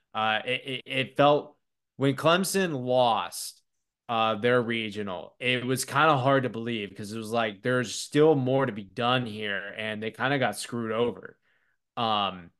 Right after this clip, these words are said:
I like Clemson a lot. Um, they, they, they bring some pieces back,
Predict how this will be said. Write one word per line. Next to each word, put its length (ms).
I 140
like 200
Clemson 340
a 40
lot. 380
Um, 560
they, 340
they, 420
they 160
bring 500
some 340
pieces 400
back, 440